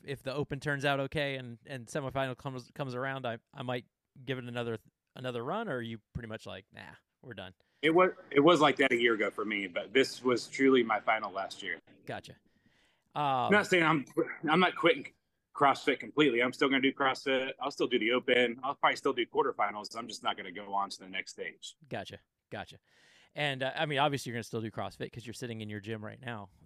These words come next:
Speaker 1: Uh, you know,
Speaker 2: Mm-hmm.
Speaker 1: not the norm CrossFit. Shout out to, uh, shout out to the gym. I've been there personally. Love it.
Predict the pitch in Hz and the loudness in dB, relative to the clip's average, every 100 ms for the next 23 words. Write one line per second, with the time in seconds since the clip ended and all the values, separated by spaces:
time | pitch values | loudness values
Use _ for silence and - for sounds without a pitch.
0 | 123 110 101 101 123 120 117 - 143 147 | -10 -8 -8 -10 -8 -6 -6 -10 -4 -2
1 | 147 143 135 120 131 113 147 151 151 - | -2 -2 -4 -2 -2 -2 -4 -6 -6 -8
2 | 120 120 113 - 123 117 110 104 120 117 | -6 -6 -8 -8 -6 -6 -6 -8 -8 -8
3 | 113 113 104 110 113 120 _ _ _ _ | -10 -14 -12 -10 -10 -14 _ _ _ _
4 | _ 139 123 139 139 131 135 - 131 156 | _ -2 -2 -2 -2 -2 -4 -4 -8 -8
5 | 196 - 120 120 - | -10 -4 -2 -2 -6